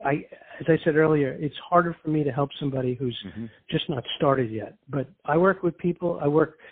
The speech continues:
Speaker 1: uh, amazingly, most of the, uh, most of my clients are women, uh, which I'm not sure why,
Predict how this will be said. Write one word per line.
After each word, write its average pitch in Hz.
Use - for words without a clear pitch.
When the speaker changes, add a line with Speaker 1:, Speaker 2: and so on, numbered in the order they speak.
Speaker 1:
uh, 165
amazingly, 165
most 180
of 214
the, 156
uh, 147
most 185
of 220
my 151
clients 175
are 151
women, 143
uh, 135
which 135
I'm 151
not 170
sure 165
why, 156